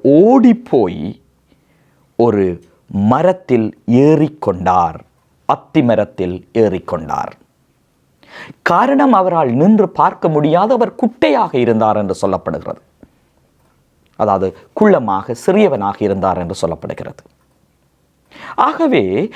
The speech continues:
இந்த இயேசு ஆண்டவரை பார்க்க வேண்டும் என்ற எண்ணம்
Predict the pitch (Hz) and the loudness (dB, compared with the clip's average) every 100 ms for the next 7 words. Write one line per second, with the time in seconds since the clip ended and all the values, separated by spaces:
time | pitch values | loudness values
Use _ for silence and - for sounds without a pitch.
0 | - - 190 185 147 160 262 320 - - | -12 0 4 4 4 4 4 2 -2 0
1 | 233 127 131 226 277 269 254 226 - - | 2 4 2 0 2 2 4 2 0 0
2 | 170 233 - 254 226 220 190 185 170 127 | 0 0 -2 0 2 4 2 2 2 2
3 | 101 117 160 220 226 | 2 2 2 4 4